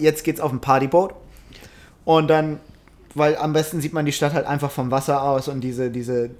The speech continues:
Disco-Partyboats, wo man halt ganz entspannt draußen stehen kann, die Sonne geht langsam unter, man, man hat zwei, drei Getränke, gute Musik läuft und man sieht einfach die Stadt, also da gute Kamera mitbringen, da kann man tolle Fotoshootings machen, also auch mit seinen Freunden, die jetzt gerade da sind, das ist,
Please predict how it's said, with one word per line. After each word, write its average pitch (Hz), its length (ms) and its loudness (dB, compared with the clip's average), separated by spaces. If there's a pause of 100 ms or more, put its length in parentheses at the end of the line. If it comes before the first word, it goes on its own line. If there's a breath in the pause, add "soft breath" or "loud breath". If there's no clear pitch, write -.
Disco-Partyboats, 147 1160 0
wo 135 80 -4
man 135 160 -2
halt 127 160 -4
ganz 139 160 -4
entspannt 131 340 -6
draußen 139 360 -2
stehen 139 260 -6
kann, 131 160 -6
die 123 80 -6
Sonne 135 260 -4
geht 135 160 -4
langsam 131 380 -4
unter, 135 480 -2
man, 127 240 -8
man 127 220 -8 (100)
hat 135 240 -10
zwei, 139 160 -2
drei 131 140 0
Getränke, 127 600 -6
gute 131 220 -4
Musik 131 400 -6
läuft 127 200 -2
und 131 80 -10
man 120 160 -6 (280 loud breath)
sieht 117 340 -6
einfach 143 220 -4
die 127 120 -8
Stadt, 143 320 -2
also 123 160 -6
da 131 140 -2
gute 151 320 -4
Kamera 160 440 0
mitbringen, 147 580 -2 (300 loud breath)
da 131 100 -6
kann 147 160 -6
man 139 120 -6
tolle 156 280 2
Fotoshootings 147 720 -4
machen, 135 280 -4
also 123 280 -4
auch 123 140 -4
mit 135 140 -4
seinen 127 180 -4
Freunden, 143 360 -2
die 131 100 -4
jetzt 123 220 -2
gerade 120 240 -4
da 120 240 -2
sind, 127 300 -8
das 120 200 -6
ist, - 280 -18